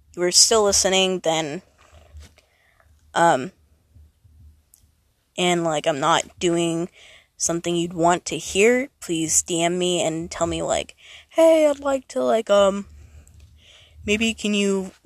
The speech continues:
go to this subreddit or, like, talk about this issue or talk about this thing?" Like, um, just, like, I'd like to get some feedback, because I got feedback from one person,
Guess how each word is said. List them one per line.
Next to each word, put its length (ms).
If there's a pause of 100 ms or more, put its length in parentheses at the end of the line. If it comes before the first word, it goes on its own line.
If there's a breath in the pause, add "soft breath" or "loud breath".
(120)
go 280
to 160
this 200
subreddit 760
or, 160
like, 220 (560 soft breath)
talk 200
about 280
this 240
issue 440
or 140
talk 320
about 440
this 320
thing?" 460
Like, 260 (840 soft breath)
um, 340 (1200 soft breath)
just, 160
like, 180
I'd 140
like 340
to 120
get 260
some 240
feedback, 800
because 260
I 60
got 240
feedback 640
from 420
one 220
person, 580